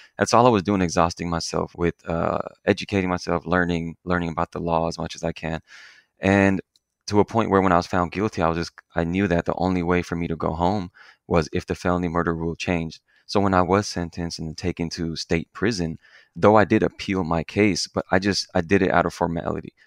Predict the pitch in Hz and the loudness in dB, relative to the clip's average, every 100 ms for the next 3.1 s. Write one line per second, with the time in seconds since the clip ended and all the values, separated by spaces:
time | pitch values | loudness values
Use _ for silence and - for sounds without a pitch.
0 | _ 92 87 87 - 90 87 85 - 90 | _ -6 -2 -4 0 2 4 2 0 0
1 | 95 87 85 - - _ _ _ _ - | 2 4 2 -2 -14 _ _ _ _ -6
2 | _ _ _ _ - 95 98 110 90 85 | _ _ _ _ 4 6 6 6 6 4
3 | 113 | 0